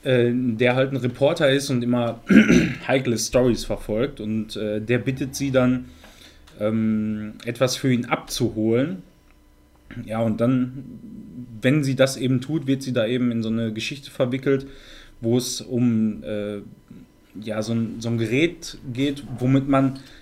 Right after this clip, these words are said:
träumen kann. Und mit, mit diesem Gerät fällt man halt in ein, in eine Traumwelt, äh, eine Parallelwelt im Mittelalter, wo man dann in Arcadia aufwacht,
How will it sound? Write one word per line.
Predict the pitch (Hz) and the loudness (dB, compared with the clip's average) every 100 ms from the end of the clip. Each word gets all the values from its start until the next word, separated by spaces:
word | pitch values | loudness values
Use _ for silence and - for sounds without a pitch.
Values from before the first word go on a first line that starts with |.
| - - - - - 95 - 143 - | -20 -20 -20 -20 -20 -20 -18 -16 -10
träumen | - 131 151 135 110 | 4 8 8 6 2
kann. | 117 95 95 95 | -2 -6 -6 -8
Und | - 110 104 - | -6 -4 -4 -8
mit, | 117 82 - 117 117 117 - - - | -10 -10 -6 -4 -4 -6 -14 -16 -10
mit | 123 113 | -8 -4
diesem | 120 120 | 0 0
Gerät | 113 117 151 147 - 104 85 - - - | 2 2 0 0 -10 -12 -14 -18 -12 2
fällt | 139 135 | 2 2
man | 127 | 0
halt | 131 135 | 0 0
in | 127 104 | -2 -2
ein, | 113 113 92 | -2 -4 -4
in | 107 | -8
eine | 78 107 107 | -6 -4 -4
Traumwelt, | - 117 151 180 156 165 170 170 - - - - - - - | 0 4 4 4 4 6 6 4 -6 -18 -20 -20 -20 -20 -6
äh, | 117 117 | 0 0
eine | 85 120 | 2 -2
Parallelwelt | 113 120 110 113 139 160 151 156 151 151 131 | -2 0 2 4 4 2 2 2 2 0 0
im | 123 | 0
Mittelalter, | 127 135 110 127 139 139 123 117 | 2 0 -2 2 2 2 0 2
wo | |
man | 120 117 | 0 0
dann | 110 110 104 110 | -2 -4 -6 -6
in | 110 - | -6 -6
Arcadia | - - 139 165 165 156 135 | -8 2 2 4 2 2 2
aufwacht, | 143 160 165 156 147 - - | 0 0 0 -4 -4 -6 -20